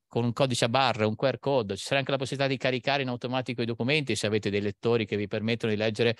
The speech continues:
questi dati. Io non so quante import facciate, immagino che ho visto un po' i nomi, ci sono dalla grande azienda alla piccola, media azienda, con esigenze sicuramente differenti. Io potrei dirvi anche questo,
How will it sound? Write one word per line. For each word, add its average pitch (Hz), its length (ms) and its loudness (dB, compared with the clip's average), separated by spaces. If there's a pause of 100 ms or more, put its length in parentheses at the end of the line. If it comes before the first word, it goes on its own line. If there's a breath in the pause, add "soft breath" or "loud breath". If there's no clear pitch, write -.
(200 loud breath)
questi 110 280 0
dati. 107 420 0 (520 loud breath)
Io 165 100 6
non 160 160 2
so 180 160 2
quante 151 260 2
import 139 260 0
facciate, 135 460 2
immagino 107 400 -2
che 107 160 0
ho 101 40 -2
visto 101 200 -4
un 90 60 -8
po' 101 140 -4
i 98 40 -4
nomi, 117 260 2
ci 98 80 -4
sono 104 120 -4
dalla 98 220 -2
grande 120 340 2
azienda 123 420 -2
alla 113 120 -2
piccola, 120 380 -2
media 110 200 0
azienda, 110 380 2
con 127 160 0
esigenze 120 440 2
sicuramente 107 520 -2
differenti. 98 680 -4 (280)
Io 156 120 4
potrei 143 260 4
dirvi 139 240 2
anche 135 180 -2
questo, 127 440 -2